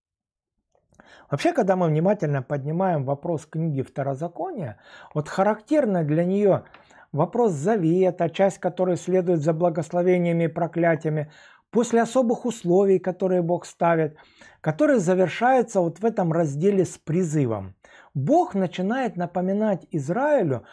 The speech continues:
о том, что он совершил. Он рассказывает о том, о тех всех делах, которые Бог делал для них, э, после того, как вывел из Египта. И после этого он переходит теперь к следующему шагу.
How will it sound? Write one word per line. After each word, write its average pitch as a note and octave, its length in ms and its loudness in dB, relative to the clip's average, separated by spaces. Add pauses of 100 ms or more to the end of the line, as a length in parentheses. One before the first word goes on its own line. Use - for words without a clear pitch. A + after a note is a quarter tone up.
(140)
о C#3+ 140 -2
том, B3+ 400 -2
что - 300 -4 (100)
он F#3+ 180 0
совершил. B2 920 -4 (300)
Он E3+ 160 2
рассказывает B3 600 0
о G3 60 2
том, A#3+ 360 -2 (180)
о D#3 120 0
тех C4 220 0
всех A3 300 -2
делах, F#3+ 500 2
которые G3 440 2
Бог D#3+ 260 0
делал F3 380 2
для D#3 260 -2
них, D3+ 320 -2 (640)
э, E3 260 4
после G3+ 360 0
того, F#3 200 2
как F3 180 -8
вывел F3+ 340 2
из D#3+ 260 0
Египта. D#3 680 0 (280)
И E3+ 100 2
после A3 380 2
этого B3 500 2
он F#3 220 0
переходит G3 640 0
теперь A3 380 -2
к - 60 -18
следующему E3+ 1120 0
шагу. G#2 680 -4